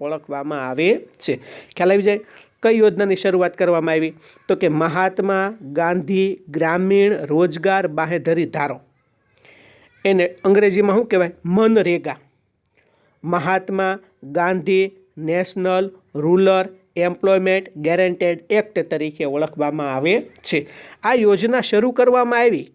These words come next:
ક્યારે? બે ઓક્ટોબર બે હજાર નવમાં.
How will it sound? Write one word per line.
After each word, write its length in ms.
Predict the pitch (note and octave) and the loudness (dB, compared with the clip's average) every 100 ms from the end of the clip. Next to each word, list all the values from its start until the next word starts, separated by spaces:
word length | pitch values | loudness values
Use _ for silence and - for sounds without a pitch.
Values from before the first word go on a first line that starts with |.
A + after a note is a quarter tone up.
| - | -4
ક્યારે? 280 | A3+ G3+ D#3 - _ _ _ _ - | -2 0 -4 -8 _ _ _ _ -12
બે 220 | F3 A3 A3 - | -2 2 2 0
ઓક્ટોબર 520 | F#3 G3 - F#3+ F#3+ E3+ | -6 -4 -2 0 0 0
બે 180 | F3 E3+ | 2 2
હજાર 240 | D#3 D3 | 0 -6
નવમાં. 440 | C#3 C#3+ C3 B2 | -6 -8 -10 -12